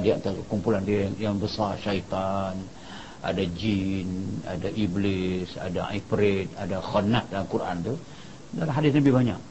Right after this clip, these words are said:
Hatta, hatta Nabi beritahu nama-nama dia. Nama Ammar,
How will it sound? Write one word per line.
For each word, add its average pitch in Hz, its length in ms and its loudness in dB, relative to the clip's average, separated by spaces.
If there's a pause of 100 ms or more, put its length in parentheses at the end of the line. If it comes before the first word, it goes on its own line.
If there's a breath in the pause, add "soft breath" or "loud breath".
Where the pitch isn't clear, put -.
(440)
Hatta, 117 180 -4 (480)
hatta 104 300 -6
Nabi 117 160 0
beritahu 120 340 2
nama-nama 110 540 2
dia. 98 160 -2
Nama 101 320 -2
Ammar, 98 640 -2